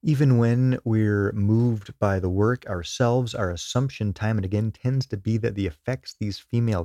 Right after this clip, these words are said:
texts produce are small or imperfectly controlled, or even worse, accidental. The text is doing something in spite of itself. This,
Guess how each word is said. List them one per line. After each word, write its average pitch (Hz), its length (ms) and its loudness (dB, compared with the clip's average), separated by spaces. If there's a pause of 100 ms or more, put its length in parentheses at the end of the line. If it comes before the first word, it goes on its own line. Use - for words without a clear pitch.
texts - 340 -6
produce 113 440 -2
are - 80 -8
small 123 640 -2
or 98 220 -2
imperfectly 101 760 -8
controlled, 123 680 -2
or 95 200 -2
even 107 340 -2
worse, 110 400 -2 (100)
accidental. 110 800 -4 (520)
The - 60 -10
text - 400 -4
is 101 100 -2
doing 117 280 2
something 117 600 -2
in 90 120 -8
spite 127 420 -2
of 110 100 -2
itself. 98 600 -4
This, 110 240 -4